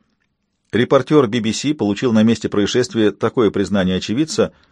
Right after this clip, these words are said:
«Ага, я видел это, смахивало на танк или типа того. Знаете, один из этих бронетранспортёров. Вкатил он, значит, на поребрик. А там мужики посыпались с него, как ниндзя, робосолдаты или типа того,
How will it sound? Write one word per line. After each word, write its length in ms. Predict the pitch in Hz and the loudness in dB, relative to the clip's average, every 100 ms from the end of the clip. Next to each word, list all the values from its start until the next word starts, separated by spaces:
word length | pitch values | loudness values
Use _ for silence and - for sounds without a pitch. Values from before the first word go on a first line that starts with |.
| _ _ _ _ _ _ _ | _ _ _ _ _ _ _
«Ага, 440 | 90 87 101 117 - | -6 -2 0 0 -4
я 180 | 92 | -4
видел 300 | 95 127 143 | -2 -2 0
это, 220 | 139 131 117 | 0 -2 -8
смахивало 580 | - 110 120 - 113 | -4 0 0 0 2
на 140 | 113 110 | 2 2
танк 360 | - 147 156 120 | 2 2 2 0
или 120 | 104 | 0
типа 180 | 117 - | -2 0
того. 320 | 123 104 80 - _ _ | 2 2 -2 -8 _ _
Знаете, 380 | 101 165 190 117 | -4 -2 0 2
один 200 | 123 147 | 2 2
из 100 | 127 | 2
этих 400 | 131 110 - - | 0 -2 -6 -14
бронетранспортёров. 1500 | 101 92 131 160 139 131 127 - 127 - 160 104 76 - - _ _ | -10 -2 2 2 0 -2 -2 0 -2 0 2 2 0 -10 -20 _ _
Вкатил 520 | - - 202 - 147 | -20 0 0 2 0
он, 100 | 139 | 0
значит, 320 | 127 156 - | -2 -6 -4
на 100 | 151 | -6
поребрик. 480 | 147 151 151 143 135 _ _ _ _ - | 2 2 4 0 -4 _ _ _ _ -2
А 160 | 117 | 0
там 300 | - 170 143 | 2 2 4
мужики 520 | 107 117 117 165 165 | 4 4 2 -4 -4
посыпались 680 | 127 131 135 - 185 147 117 | -2 0 0 -2 0 0 -2
с 60 | - | -2
него, 260 | 127 117 95 | 0 0 2
как 180 | - - - | 0 -4 -4
ниндзя, 460 | 175 170 90 76 - _ _ _ | 0 2 0 -4 -12 _ _ _
робосолдаты 960 | 113 139 127 117 131 131 117 165 156 113 | 0 4 4 4 4 2 4 2 2 -2
или 140 | 107 | -2
типа 240 | 104 113 | -4 -2
того, 260 | 120 131 139 | 2 4 2